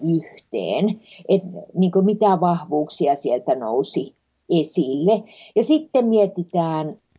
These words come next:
tää kehitettävät asiat. Ja sit se, tuota,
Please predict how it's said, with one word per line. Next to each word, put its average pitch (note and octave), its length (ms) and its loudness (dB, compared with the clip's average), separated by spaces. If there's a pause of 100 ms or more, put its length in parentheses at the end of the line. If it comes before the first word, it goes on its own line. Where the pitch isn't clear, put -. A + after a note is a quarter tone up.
tää D#3 200 0
kehitettävät D#3 1000 -2
asiat. G3 720 -2 (920)
Ja G3 520 4 (680)
sit C4 200 -4
se, G#3+ 260 4 (440)
tuota, F3+ 600 2